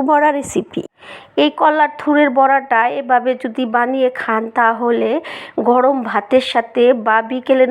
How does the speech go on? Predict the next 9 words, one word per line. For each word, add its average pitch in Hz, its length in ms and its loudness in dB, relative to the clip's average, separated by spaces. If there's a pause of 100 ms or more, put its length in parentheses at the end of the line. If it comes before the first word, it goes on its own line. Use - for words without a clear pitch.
নাস্তা 240 300 -2
হিসেবেও 254 560 -2
এটা 226 220 2 (120)
খুবই 269 360 0
সুস্বাদু 247 680 -2
আর 214 140 2 (100)
মজাদার 233 480 0 (100)
একটি 240 280 -4
রেসিপি। 277 520 -2